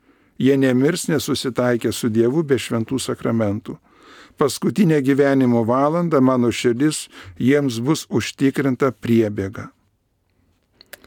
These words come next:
Ar nesi patyręs tokiu atveju, kad nežinai kodėl, va, tu, nu, staiga pakviečia ir nuvažiuoji pas ligonį, arba kažkoks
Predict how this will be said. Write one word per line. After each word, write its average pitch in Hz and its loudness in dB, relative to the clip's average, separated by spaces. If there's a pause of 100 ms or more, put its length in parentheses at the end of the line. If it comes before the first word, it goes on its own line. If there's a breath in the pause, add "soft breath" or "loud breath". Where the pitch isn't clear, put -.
(300 soft breath)
Ar 120 -2
nesi 127 0
patyręs 143 -2
tokiu 143 -2
atveju, 135 -4
kad 123 -6 (480 soft breath)
nežinai 135 0
kodėl, 135 2
va, 131 2
tu, 131 -2 (1200 loud breath)
nu, 131 -2
staiga 135 0 (320 loud breath)
pakviečia 151 0
ir 120 -2
nuvažiuoji 127 4
pas 123 -2
ligonį, 123 0
arba 113 -2
kažkoks - -6